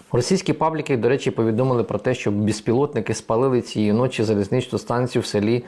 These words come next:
Каменоломні Ростовської області. Також повідомляється про те, що припиняли роботу аеропорти Шереметьєво, Домодєдово, Жуковський. І це, друзі, також дуже добре.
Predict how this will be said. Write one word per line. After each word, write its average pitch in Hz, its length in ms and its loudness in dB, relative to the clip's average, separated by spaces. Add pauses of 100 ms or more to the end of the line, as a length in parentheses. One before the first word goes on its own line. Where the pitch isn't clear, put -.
(320)
Каменоломні 117 640 2
Ростовської 110 560 0
області. 92 540 -2
Також 120 300 0
повідомляється 110 600 2
про 104 140 -2
те, 127 200 0
що 113 180 -4
припиняли 110 500 0
роботу 107 440 0
аеропорти 101 540 -2
Шереметьєво, 120 720 0
Домодєдово, 117 920 2
Жуковський. 120 840 -2 (560)
І 117 80 2
це, 123 200 0
друзі, 113 300 2
також 113 380 0
дуже 107 200 0
добре. 104 360 0